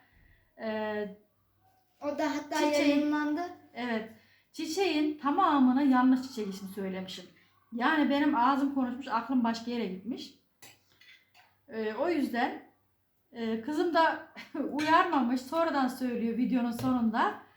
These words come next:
Speaker 1: Bu sefer teşekkür ederim ki videonun, e, tam da içinde uyardı.
Speaker 2: Aloe vera'lı bir
Speaker 1: Evet,
Speaker 2: video olduğu
Speaker 1: orkidemiz,
Speaker 2: için. <laughs>
Speaker 1: orkidemiz aloe vera'lı bir video olduğu için aloe vera diyorum ben orkideye. Kusura bakmayın. Bazen böyle yanlışlıkla böyle hatalar yapabiliyoruz arkadaşlar.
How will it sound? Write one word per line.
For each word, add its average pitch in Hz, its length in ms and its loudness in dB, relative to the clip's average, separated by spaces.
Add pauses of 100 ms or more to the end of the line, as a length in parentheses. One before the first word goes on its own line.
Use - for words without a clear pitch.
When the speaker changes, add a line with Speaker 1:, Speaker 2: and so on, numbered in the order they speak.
(400)
Speaker 1:
Bu 254 140 -6
sefer 330 420 -2
teşekkür 311 400 -4
ederim 330 360 -2
ki 277 160 -2
videonun, 285 560 2
e, 220 420 -6
tam 269 240 2
da 262 60 2
içinde 269 420 2
uyardı. 254 720 2 (1700)
Speaker 2:
Aloe 294 260 2
vera'lı 302 440 2
bir 277 200 4
Speaker 1:
Evet, 226 260 -2
Speaker 2:
video 285 120 2
olduğu 285 220 4
Speaker 1:
orkidemiz, 349 340 4
Speaker 2:
için. 392 160 -2 (340)
<laughs> 339 380 -8
Speaker 1:
orkidemiz 285 600 0 (320)
aloe 285 260 0
vera'lı 285 320 2
bir 269 140 2
video 269 320 2
olduğu 285 200 2
için 294 320 -2
aloe 277 280 2
vera 240 260 2
diyorum 214 240 -4
ben 208 120 -4
orkideye. 220 680 -2
Kusura 262 340 -4
bakmayın. 226 480 -2
Bazen 269 440 2
böyle 262 180 2
yanlışlıkla 254 680 2
böyle 240 180 -2
hatalar 240 480 -2
yapabiliyoruz 233 680 -2
arkadaşlar. 240 680 -2